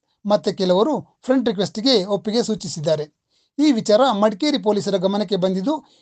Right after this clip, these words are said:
ಇದೊಂದು ನಕಲಿ Facebook ಖಾತೆ ಎಂದು ಸ್ಪಷ್ಟಪಡಿಸಿದ್ದಾರೆ. ಸಾರ್ವಜನಿಕರು ಪ್ರತಿಕ್ರಿಯೆ ನೀಡಬಾರದು ಎಂದು ಮನವಿ ಮಾಡಿರುವ ಪೊಲೀಸರು, ಅಧಿಕಾರಿಗಳು ಕಿಡಿಗೇಡಿಗಳ ಪತ್ತೆಗೆ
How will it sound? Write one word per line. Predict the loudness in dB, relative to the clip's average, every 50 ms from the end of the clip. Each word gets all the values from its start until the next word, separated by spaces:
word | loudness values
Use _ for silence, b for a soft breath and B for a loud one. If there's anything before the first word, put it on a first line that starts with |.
| b b
ಇದೊಂದು | 0 2 4 4 4 4 4
ನಕಲಿ | 2 2 0 -2 -2 -2
Facebook | -2 0 -2 -2 0 -2 -4 0
ಖಾತೆ | 0 0 0 0 -2 -2
ಎಂದು | -2 -2 0 0 0 -2 -2 -6 _ _ _
ಸ್ಪಷ್ಟಪಡಿಸಿದ್ದಾರೆ. | -2 -2 -2 0 0 0 0 0 -2 -4 -6 -4 -4 -4 -4 -4 -10 _ _ _ _ _ _ _ _
ಸಾರ್ವಜನಿಕರು | 2 2 2 4 2 0 -2 -2 -2 0 0 -2 -2 -2 -6
ಪ್ರತಿಕ್ರಿಯೆ | -12 _ -8 -6 -6 -4 -6 -6 -4 -2 -2
ನೀಡಬಾರದು | -2 2 2 2 4 4 4 4 4 2
ಎಂದು | 0 0 0 0 -2 -4 -4 b b b b b
ಮನವಿ | 0 2 2 4 2
ಮಾಡಿರುವ | 2 2 4 4 4 2 2 2
ಪೊಲೀಸರು, | 0 0 -2 -2 0 -2 -2 -2 -2 -4 -6 b b b b b
ಅಧಿಕಾರಿಗಳು | -2 -2 0 2 2 2 2 2 0 0 0 0 -2 _ _ _ _ _ _ -4
ಕಿಡಿಗೇಡಿಗಳ | 0 0 0 2 2 0 0 2 2 2 2
ಪತ್ತೆಗೆ | 2 0 -2 0 2 0 0 2 0 -2 -2 -4 -8 _